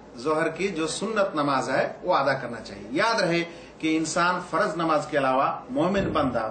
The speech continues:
फर्ज नमाज के अलावा अगर बारह रकात ये सुन्नत मुअक्कदा नमाज अदा करते हैं तो अल्लाह रब्बुल आलमीन उसके लिए जन्नत में एक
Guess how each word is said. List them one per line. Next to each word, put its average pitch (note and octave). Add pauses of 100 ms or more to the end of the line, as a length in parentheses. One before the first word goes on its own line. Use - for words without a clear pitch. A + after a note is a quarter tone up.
(120)
फर्ज F#3+
नमाज E3
के C#3+
अलावा C3+ (460)
अगर D3+ (180)
बारह A3+
रकात F#3
ये G3
सुन्नत F3+ (100)
मुअक्कदा F#3+
नमाज E3
अदा D3+
करते C#3+
हैं C#3 (380)
तो D3
अल्लाह D#3
रब्बुल E3
आलमीन C#3+
उसके E3+
लिए D3+
जन्नत C#3+
में C#3
एक C3+